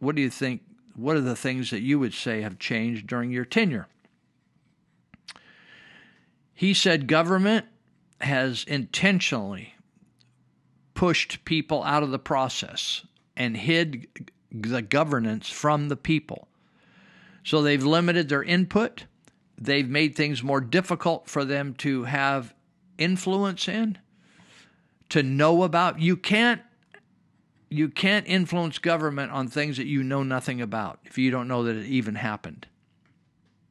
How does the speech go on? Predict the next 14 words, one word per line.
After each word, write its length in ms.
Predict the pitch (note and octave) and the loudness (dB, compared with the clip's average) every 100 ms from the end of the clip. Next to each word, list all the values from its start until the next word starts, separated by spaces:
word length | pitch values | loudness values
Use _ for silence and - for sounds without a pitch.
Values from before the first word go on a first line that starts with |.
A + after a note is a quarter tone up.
| _ _ _ _ _ _ _ _ _ _ _ _ _ _ _ _ A#3 _ _ - | _ _ _ _ _ _ _ _ _ _ _ _ _ _ _ _ -20 _ _ -6
In 80 | A#2 | -2
other 160 | A#2+ | 2
words, 220 | C3 B2 G#2+ | 2 2 0
while 260 | C3+ D#3+ | 0 2
you 160 | D#3 D3+ | 2 4
slept, 640 | - F3 E3+ G#2+ - - | 2 4 2 0 -6 -16
and 180 | C3+ A#2+ | -6 -4
I 60 | |
don't 180 | C3 C3+ | -2 -2
mean 180 | C#3+ C#3 | -4 -4
that, 300 | C3+ C3+ - _ | -2 -4 -6 _
uh, 100 | A#2+ | -12
deris-, 880 | A2+ A#2+ A#2+ C3+ B2+ - G#2+ G#2 - | -6 -4 0 -2 -2 -8 -10 -10 -8
uh, 440 | A#2 A2 A2 A2 | -4 -2 -2 -4